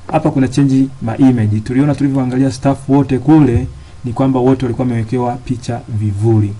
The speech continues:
Kwa hiyo yeye hapa sasa hivi anaweza akaamua kubadilisha picha yake ili watu wanapokuwa wanatembelea kule basi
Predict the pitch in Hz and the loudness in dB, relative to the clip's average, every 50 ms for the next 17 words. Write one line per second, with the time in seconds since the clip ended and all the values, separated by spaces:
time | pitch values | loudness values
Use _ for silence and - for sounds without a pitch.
0 | - - - - - - 127 139 143 139 147 143 139 135 135 135 131 123 107 - | -16 -20 -20 -18 -10 -4 0 2 4 6 6 6 6 4 4 2 0 -4 -4 -4
1 | 127 120 117 123 120 117 123 120 120 113 110 113 110 123 131 127 127 120 117 123 | -4 -2 -2 -2 -2 -2 -4 -4 -4 -4 -4 -4 -2 -2 -2 -2 -2 -4 -4 -4
2 | 127 117 127 110 - - 123 123 135 131 131 - 120 113 110 - - - - - | -4 -4 -6 -8 -8 -6 -2 0 0 0 0 -2 -6 -8 -8 -10 -14 -20 -20 -12
3 | - 151 131 127 127 120 127 127 123 123 120 123 120 - 110 - 127 120 117 113 | -6 -2 -2 0 0 0 -2 -4 -4 -6 -6 -6 -6 -6 -6 -6 -4 -4 -4 -4
4 | 110 110 117 110 107 110 113 120 120 110 110 - 123 113 113 110 113 110 107 107 | -4 -4 -2 -2 0 0 0 0 -2 -4 -6 -6 -4 -4 -4 -2 -2 -4 -4 -6
5 | - - - 107 107 | -6 -6 -6 -6 -6